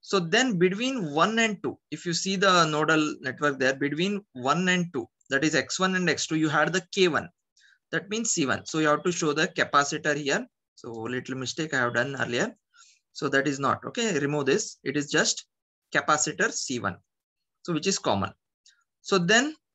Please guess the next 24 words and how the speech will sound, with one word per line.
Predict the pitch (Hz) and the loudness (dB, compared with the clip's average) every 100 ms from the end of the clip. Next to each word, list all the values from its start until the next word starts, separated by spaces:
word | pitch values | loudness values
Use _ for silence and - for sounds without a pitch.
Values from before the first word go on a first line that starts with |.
| 143 | -2
between | 180 208 233 285 311 - - | 0 0 0 -2 -4 -12 -12
one | 135 139 180 208 | -2 2 4 4
and | 208 175 | 2 2
three, | - 131 - _ _ - | 0 0 -2 _ _ -4
between | 156 196 190 | 0 2 2
one | 165 190 | 2 2
and | 185 | 0
three | 185 | 2
only | 175 160 180 196 202 - - 135 | 2 2 2 2 0 -8 -18 -4
B | 143 | -4
three | 147 175 | 2 4
was | 156 131 | 6 4
there. | 147 185 - _ _ | 2 0 -2 _ _
That | 131 | -4
is | 147 143 | -2 -4
nothing | 131 143 | -4 -2
but | 180 | 0
R | 135 107 | 2 2
three. | 113 160 226 - _ _ _ _ | 0 -4 -4 -10 _ _ _ _
And | 151 151 | -4 0
between | 160 196 202 - | 2 2 0 -2
two | 214 233 | -2 2
and | 170 147 | 2 0
three, | - 226 | -4 -4